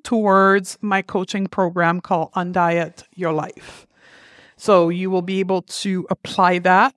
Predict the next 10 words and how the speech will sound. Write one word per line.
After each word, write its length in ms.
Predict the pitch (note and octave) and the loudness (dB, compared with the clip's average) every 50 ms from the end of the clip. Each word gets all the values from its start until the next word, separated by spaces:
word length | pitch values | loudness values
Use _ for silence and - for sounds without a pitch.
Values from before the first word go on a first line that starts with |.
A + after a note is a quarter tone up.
| _ | _
to 100 | - B3 | -8 -4
registration 1080 | A3+ F#3+ F3+ F3+ - - - - G3 F3 E3+ - - F#3 E3+ E3+ E3+ E3 E3+ F3 F3+ D#3 - | -2 -2 -2 -4 -8 -12 -8 -6 -6 -6 -6 -6 -8 -8 -6 -6 -6 -6 -6 -8 -8 -8 -4
to 80 | - | -2
Undiet 420 | F3 D#3 D3+ D#3 D#3 D3+ C#3+ - - | -2 -2 0 -2 -2 -4 -4 -6 -8
Your 80 | - | -10
Life. 460 | - - - - - _ _ - - _ _ - - - - - - - - - - - - _ _ _ _ _ _ _ _ _ | -8 -8 -12 -12 -18 _ _ -20 -20 _ _ -20 -20 -20 -20 -20 -20 -20 -20 -20 -20 -20 -20 _ _ _ _ _ _ _ _ _
So 200 | - - G#3+ - - | 0 0 0 0 0
I'm 160 | G#3 G3+ A3 | -2 0 2
looking 420 | A#3 A#3+ A#3 A#3 - D4 C#4+ D4 | 2 0 -2 0 -2 0 0 0
forward 880 | C#4+ - - - B3 A3 A3 A3+ A3 G3+ G3+ G#3 G#3 G#3 G#3+ G#3 A3 G#3 | -2 -4 -6 -2 0 0 0 2 2 2 4 4 4 4 2 2 0 -4